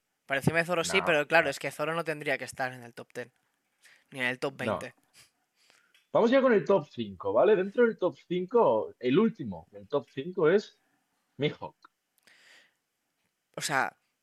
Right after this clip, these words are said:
Speaker 1: yo no entiendo la comunidad. Quiero decir, suelen infravalorar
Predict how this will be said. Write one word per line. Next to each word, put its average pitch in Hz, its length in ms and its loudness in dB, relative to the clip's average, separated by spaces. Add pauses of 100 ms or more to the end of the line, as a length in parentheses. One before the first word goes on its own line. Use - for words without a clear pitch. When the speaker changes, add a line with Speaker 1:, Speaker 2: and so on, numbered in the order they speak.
(280)
Speaker 1:
yo 170 180 -4
no 220 60 -2
entiendo 196 300 -2
la 151 100 2
comunidad. 120 460 -14 (280)
Quiero 170 180 0
decir, 135 420 -4 (640)
suelen 240 680 -2 (160)
infravalorar 147 1000 -2